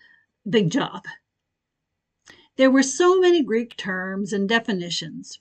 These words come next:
person, nature, essence, existence, hypostatic union. Well, I can explain it all. But never did any of it touch my lived experience.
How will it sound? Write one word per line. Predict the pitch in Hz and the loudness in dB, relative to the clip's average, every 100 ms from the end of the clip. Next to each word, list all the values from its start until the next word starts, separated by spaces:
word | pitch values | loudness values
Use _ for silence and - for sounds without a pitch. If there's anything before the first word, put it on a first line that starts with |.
| _ | _
person, | - 202 202 202 208 196 | -6 -2 -2 -4 -6 -6
nature, | 196 208 208 196 196 196 196 - - | -4 0 4 4 2 -2 -2 -4 -6
essence, | 196 196 196 202 190 185 170 - | -2 -2 -2 -8 -6 -8 -12 -10
existence, | 196 170 214 208 208 202 185 180 - | -6 0 0 0 -4 -6 -6 -10 -4
hypostatic | 208 214 208 - 196 196 190 | -4 -4 -8 -4 -4 -4 -6
union. | 208 196 190 185 190 _ _ - | -8 -6 -8 -10 -14 _ _ -14
Well, | - 214 208 196 | -4 0 2 2
I | 196 | 0
can | 202 208 | -2 -6
explain | 185 - - 208 196 | -8 -10 -4 -2 0
it | 196 | -2
all. | 185 170 170 - _ _ _ _ _ | -2 -4 -6 -12 _ _ _ _ _
But | - 240 233 | -2 -2 0
never | 226 247 262 294 269 | 2 2 2 0 0
did | 170 220 220 - | 0 -2 -2 -2
any | 240 233 190 | 0 2 0
of | 180 | -4
it | 190 - | -10 -12
touch | - 214 - | -10 -10 -8
my | 196 196 | -6 -4
lived | 202 208 208 165 | -2 -2 -4 -6
experience. | 208 - - - 202 190 190 180 - | -12 -12 -12 -6 -4 -4 -6 -12 -16